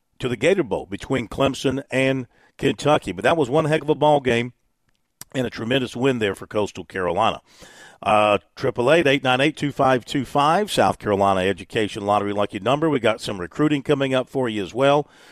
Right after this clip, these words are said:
Uh, let's go back to the phones. And ladies and gentlemen,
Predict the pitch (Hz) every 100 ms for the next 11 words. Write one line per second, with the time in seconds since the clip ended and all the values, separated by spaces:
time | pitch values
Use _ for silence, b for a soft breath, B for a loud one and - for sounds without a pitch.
0 | B B B B - 113 123 123 135 165
1 | 151 123 156 170 127 117 160 175 143 143
2 | 160 - - b b - 139 143 143 143
3 | 170 143 135 110 147 175 127 120 113